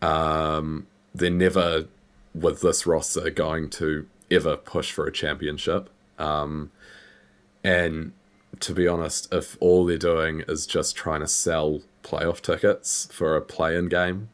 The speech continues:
or a first-round sweep, i-, it's not worth it. It's not worth it. Beal, Beal,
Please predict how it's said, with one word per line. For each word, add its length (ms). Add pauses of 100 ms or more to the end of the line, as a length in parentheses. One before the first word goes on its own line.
(120)
or 200
a 160
first-round 800
sweep, 480 (1300)
i-, 180
it's 300
not 160
worth 260
it. 140 (300)
It's 180
not 160
worth 240
it. 220
Beal, 360 (200)
Beal, 400